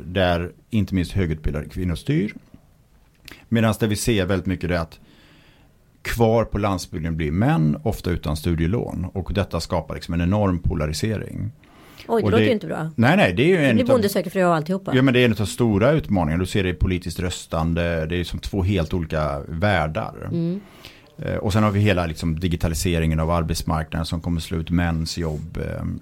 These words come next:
Speaker 1: snabbare än kvinnors och så vidare. Så att, och med Girlville då, det har ju varit ett ganska diskuterat begrepp det här och det finns massa alternativa <laughs> förslag. För vi vill just illustrera det här, vad som händer, att det är städerna som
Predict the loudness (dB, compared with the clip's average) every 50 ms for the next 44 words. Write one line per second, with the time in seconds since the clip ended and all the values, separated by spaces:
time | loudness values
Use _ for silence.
0 | -10 -14 -12 -12 -12 -12 -10 -4 0 0 0 0 0 -4 -4 -6 -4 -4 -4 -4
1 | -4 -6 -8 -8 -8 -8 -8 -6 -6 -6 -6 -6 -8 -10 -8 -4 -2 -2 -2 -2
2 | -6 -16 -20 -20 -20 -20 -20 -20 -20 -20 -8 _ 4 4 4 4 4 4 6 6
3 | 4 4 2 0 0 2 2 2 2 2 2 4 4 2 2 2 0 -2 0 -2
4 | 0 0 0 0 0 -2 -4 -4 -4 -4 -6 -2 0 0 0 0 -2 -2 -2 0
5 | 0 0 -2 -4 -4 -2 0 0 0 -2 -4 -4 -6 -4 -2 -2 -4 -2 0 -2
6 | -2 0 0 -2 -2 -2 -2 -4 -6 -6 -4 -4 -6 -4 -2 -2 -2 -2 -4 -4
7 | -4 -4 -2 0 0 0 0 0 -4 -6 -2 0 2 4 4 4 2 2 0 0
8 | 0 0 0 0 0 2 2 2 4 2 2 2 2 2 2 0 -2 -2 0 0
9 | 2 2 2 2 0 0 0 -2 -2 -4 -8 -10 -10 -4 -2 0 2 2 2 0
10 | 0 0 -2 0 0 -2 -2 -2 -2 -2 -2 -4